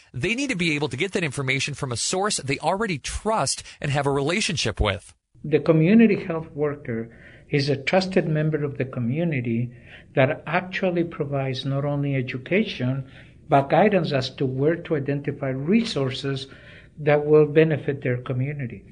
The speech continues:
Speaker 2: A community health worker has been for the longest time a volunteer member that is a trusted member in the community. So if somebody in the community says, "Hey, so where can I find free testing?"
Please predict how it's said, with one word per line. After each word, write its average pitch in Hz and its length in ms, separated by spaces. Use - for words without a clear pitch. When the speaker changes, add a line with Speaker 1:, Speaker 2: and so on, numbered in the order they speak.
Speaker 2:
A 165 80
community 247 480
health 196 240
worker 170 500
has 139 240
been 151 260
for 147 220
the 135 140
longest 170 500
time 127 180
a 131 80
volunteer 135 760
member 110 460
that 139 220
is 135 160
a 135 60
trusted 139 440
member 127 320
in 117 100
the 120 100
community. 147 540
So 165 280
if 143 80
somebody 208 460
in 160 60
the 156 100
community 147 580
says, 139 340
"Hey, 165 400
so 151 340
where 160 260
can 196 260
I 151 100
find 156 840
free 160 300
testing?" - 420